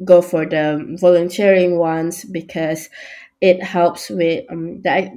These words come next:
building the experience while also studying at the same time helps with a lot of things like time management, and helps with your C V, and also helps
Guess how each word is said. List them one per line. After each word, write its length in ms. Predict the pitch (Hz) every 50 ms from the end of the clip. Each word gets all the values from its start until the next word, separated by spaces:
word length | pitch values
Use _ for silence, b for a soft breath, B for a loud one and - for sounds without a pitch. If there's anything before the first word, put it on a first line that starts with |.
| 196
building 340 | 190 208 220 220 226 214 202
the 120 | 196 170 165
experience 760 | 180 - - _ - 202 185 175 170 156 156 160 160 - -
while 220 | 175 156 156 156
also 580 | - 175 170 170 180 - - 165 156 156 156 156
studying 540 | 156 - - - 196 185 190 165 151 156 143
at 140 | 147 147
the 60 | 151 160
same 280 | - - 165 160 160 156
time 500 | - 165 156 156 143 139 143 151 156 147 B B B B B B
helps 360 | B - 170 151 - - - 190
with 160 | 175 170 - -
a 100 | 165 160
lot 220 | 160 156 156 156
of 120 | 160 -
things 400 | - - 170 160 156 160 160 -
like 400 | 165 156 151 151 151 156 156 - _ _ _ _ -
time 200 | - - - 196
management, 720 | 175 170 156 - - - - 156 147 147 147 147 151 147 - - -
and 420 | - 151 151 147 147 151 147 151 160 B B B B B
helps 400 | - 202 180 175 - 185 - -
with 120 | 170 -
your 200 | - 170 160 160
C 240 | 160 - - 220 196
V, 240 | 196 196 175 170 170
and 180 | 160 160 156
also 680 | - 165 165 160 - - 165 156 156 156 156 156 160 - _ _ -
helps 280 | 190 170 - - -